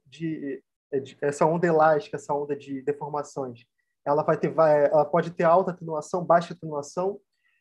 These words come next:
E depois a gente pensou numa forma de a gente fazer esse tipo de medidas por via elétrica, né, da forma mais simples possível, que é, que seria utilizando, medindo uma diferença de potencial entre dois pontos.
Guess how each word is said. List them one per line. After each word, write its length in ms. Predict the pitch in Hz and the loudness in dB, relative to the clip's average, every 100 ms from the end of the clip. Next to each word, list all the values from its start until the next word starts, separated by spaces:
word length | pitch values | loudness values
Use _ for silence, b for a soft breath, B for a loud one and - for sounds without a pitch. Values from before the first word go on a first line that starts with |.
| _ | _
E 60 | 202 | 4
depois 280 | 214 226 226 | 6 6 4
a 40 | |
gente 240 | 208 220 - | 2 -4 0
pensou 1000 | 233 220 214 214 214 208 202 185 143 - _ _ | 4 4 4 6 8 8 6 6 0 -6 _ _
numa 200 | 190 214 | 0 0
forma 300 | 214 208 220 | 2 0 2
de 80 | 214 | 2
a 40 | |
gente 200 | 202 220 | 0 0
fazer 220 | - 208 214 | -2 0 0
esse 160 | 214 | -4
tipo 200 | 214 - | -14 -12
de 120 | 196 | -6
medidas 640 | 208 208 170 220 226 247 - _ _ _ _ - | -4 -4 -4 -4 -4 -6 -12 _ _ _ _ -4
por 140 | 208 | -2
via 180 | 196 240 | 2 2
elétrica, 500 | 240 208 190 202 165 | 6 4 4 -2 -6
né, 80 | 170 | -4
da 80 | |
forma 200 | 175 196 | -4 0
mais 180 | 196 214 | 2 0
simples 300 | - 214 214 | -2 -8 -8
possível, 800 | - 220 - 190 185 175 208 214 _ _ _ | -10 -12 -10 -6 -4 0 -2 -4 _ _ _
que 120 | - 190 | 4 6
é, 240 | 180 190 - - | 6 4 0 -14
que 60 | - | 2
seria 240 | 196 185 | 4 4
utilizando, 640 | 202 202 196 190 190 202 160 | 0 0 0 0 0 -2 -2
medindo 360 | 190 165 196 208 | -6 0 2 4
uma 100 | 208 | 0
diferença 320 | - 190 190 | 2 0 -2
de 80 | 170 | -4
potencial 480 | 190 190 165 180 | -2 -2 -2 -4
entre 160 | 175 170 | -4 -4
dois 180 | 190 185 | -4 -4
pontos. 360 | - 131 - | -6 -10 -10